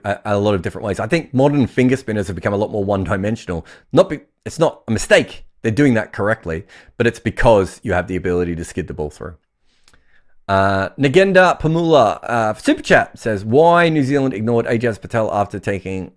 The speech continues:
uh, ten for?" Well, they haven't ignored him. He has played after then. He, look, he's an incredibly limited bowler. And in some ways, I think they're using him,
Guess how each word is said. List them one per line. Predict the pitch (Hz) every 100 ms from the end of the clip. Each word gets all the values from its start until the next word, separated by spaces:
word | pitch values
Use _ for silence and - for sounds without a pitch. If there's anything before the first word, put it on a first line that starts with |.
| 95
uh, | 92 73
ten | - 117
for?" | 110 - - - - - - - - - - - _ _ _ _ _ -
Well, | 139 135 -
they | 147
haven't | 156 185 123
ignored | 120 117 117
him. | - 98
He | 127
has | 143
played | - 110 104 101
after | 92 - 92
then. | 78 87 113 -
He, | 139
look, | - 170
he's | 180 160
an | 180
incredibly | 170 - 170 175 151 131
limited | 110 113 110 - -
bowler. | 95 95 82 65 87 _ _ _ _ _ -
And | 123
in | 131
some | - 160 147
ways, | 131 117
I | 110
think | - 120
they're | 110
using | 107 113 113 117
him, | 107 98 -